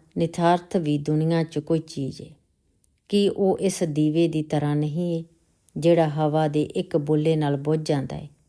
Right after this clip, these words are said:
ਪਾਣੀ ਦੇ ਇੱਕ ਬੁਲਬੁਲੇ ਨੂੰ ਦੇਖਦੇ ਹੋਏ, ਪਰ ਉਹਨੂੰ ਟੁੱਟਦਿਆਂ ਵੀ ਬਹੁਤੀ ਦੇਰ ਨਹੀਂ ਲੱਗਦੀ? ਜੀਵਨ 'ਚ ਇੰਨਾ ਅਰਥਸਾਰ ਵੀ ਨਹੀਂ।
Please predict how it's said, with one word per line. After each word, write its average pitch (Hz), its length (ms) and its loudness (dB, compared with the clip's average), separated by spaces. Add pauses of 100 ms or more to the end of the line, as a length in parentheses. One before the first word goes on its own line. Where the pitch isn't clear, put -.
(140)
ਪਾਣੀ 160 360 2
ਦੇ 151 120 0
ਇੱਕ 170 300 -4
ਬੁਲਬੁਲੇ 156 520 2
ਨੂੰ 147 160 0
ਦੇਖਦੇ 151 460 0
ਹੋਏ, 135 200 -4 (540)
ਪਰ 180 160 6
ਉਹਨੂੰ 170 400 0 (120)
ਟੁੱਟਦਿਆਂ 170 500 2
ਵੀ 151 300 -2
ਬਹੁਤੀ 160 460 0
ਦੇਰ 147 280 2
ਨਹੀਂ 143 180 -2
ਲੱਗਦੀ? 147 480 -6 (400)
ਜੀਵਨ 220 380 4
'ਚ 220 120 -4
ਇੰਨਾ 170 560 -2
ਅਰਥਸਾਰ 139 540 -4
ਵੀ 156 180 -4
ਨਹੀਂ। 139 260 -4